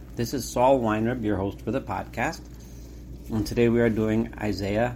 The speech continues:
Yeshayahu thirty-nine, Perek Lamed Tes. <clears throat> This is the fourth and last chapter of the narrative portion,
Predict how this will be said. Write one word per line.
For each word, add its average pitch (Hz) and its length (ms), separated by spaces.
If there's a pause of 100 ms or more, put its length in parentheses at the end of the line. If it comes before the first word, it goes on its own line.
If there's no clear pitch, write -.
(140)
Yeshayahu 98 760 (400)
thirty-nine, 104 760
Perek 98 400
Lamed 95 720
Tes. - 380 (240)
<clears throat> - 180 (1400)
This 139 180
is 151 140
the 123 100
fourth 156 340
and 113 160
last 135 300
chapter 95 500 (1040)
of 104 220
the 101 320 (380)
narrative 110 680
portion, 110 460